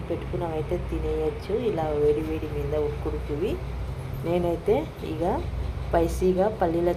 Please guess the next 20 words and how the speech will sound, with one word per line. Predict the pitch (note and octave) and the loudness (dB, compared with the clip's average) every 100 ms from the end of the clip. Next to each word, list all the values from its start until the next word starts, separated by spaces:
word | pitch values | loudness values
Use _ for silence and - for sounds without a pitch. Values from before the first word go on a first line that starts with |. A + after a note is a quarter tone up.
| D#3+ | 0
చట్నీ | - D#3 D3+ | -4 -4 -4
చేసి, | - D3+ - C#4+ F4+ - - - - - D3 | -2 -2 -2 0 -2 -2 -4 -6 -6 -4 0
ఇక | E3+ E3 | 2 2
ఓ | D#3+ D#3+ | 2 2
పక్క | D#3+ - F3+ F3 | 2 2 4 4
ఇడ్లీ | E3+ D#3+ F3+ | 2 0 2
తింటున్నా, | F#3+ F3+ F#3+ G#3 F#3 | 2 2 2 2 2
ఓ | - | 0
పక్క | D#3 - E3+ | -2 0 -2
అయితే | - F3+ D#3+ | 2 0 0
వడ | D3+ D3 | -2 -2
తింటున్నా. | D#3+ D#3+ D#3 E3+ E3 | -4 -4 -4 -2 -2
ఈ | D#3 | 0
రెండు | D3 D#3 E3+ F#3+ F3+ | -2 -2 0 2 2
అయితే | D#3 E3+ | 2 0
ఈరోజు | D#3+ D3+ D#3 C3+ | 0 0 -2 -2
చాలా | D#3+ D3+ D#3 D#3+ | 0 2 2 0
బాగున్నాయి, | D#3 D3 C#3+ F#3+ C4 - - - - - | 0 0 0 -4 -4 -8 -10 -8 -8 -4
అసలే | D3+ F#3 E3 F3+ F#3 | -4 -2 0 0 0
చాలా | D#3+ D3 D#3 E3 | -2 2 2 4